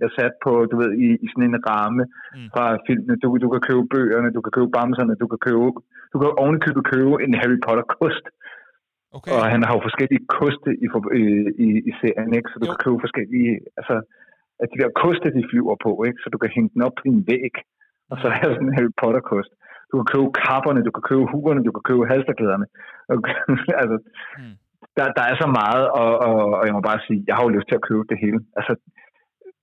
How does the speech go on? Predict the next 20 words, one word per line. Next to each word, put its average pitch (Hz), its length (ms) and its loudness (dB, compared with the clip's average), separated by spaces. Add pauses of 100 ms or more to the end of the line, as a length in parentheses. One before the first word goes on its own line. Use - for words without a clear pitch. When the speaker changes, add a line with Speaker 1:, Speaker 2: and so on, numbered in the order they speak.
(160)
Speaker 1:
der, 131 80 0 (100)
der, 113 80 0 (140)
der 117 100 2
er 131 60 2
en 131 160 0
lidt 143 140 -2 (160)
i - 20 2 (120)
nørduniverser, 127 840 2 (120)
at, - 100 -18 (140)
øh, 104 200 2 (120)
jeg, 117 80 -2 (120)
jeg 120 120 -4
tror, 117 180 -2
når 113 120 -2
man 113 80 2 (120)
identificerer 113 580 -4
sig 117 160 -8
lidt, 110 120 -4 (240)
også - 220 -6
nørder, 101 260 -2